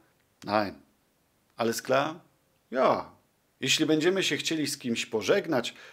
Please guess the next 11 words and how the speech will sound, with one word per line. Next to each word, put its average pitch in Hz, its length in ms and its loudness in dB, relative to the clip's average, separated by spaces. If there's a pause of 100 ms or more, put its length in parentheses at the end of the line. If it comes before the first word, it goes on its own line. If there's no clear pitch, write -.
to 240 120 2
oficjalnie 151 560 2
możemy 123 300 0
powiedzieć 113 600 -4 (180)
auf 143 460 0
Wiedersehen. 98 1000 -2 (500)
Auf 156 480 2
Wiedersehen, 110 800 0 (200)
czyli 226 180 -8
po 135 120 -2
prostu 139 460 -6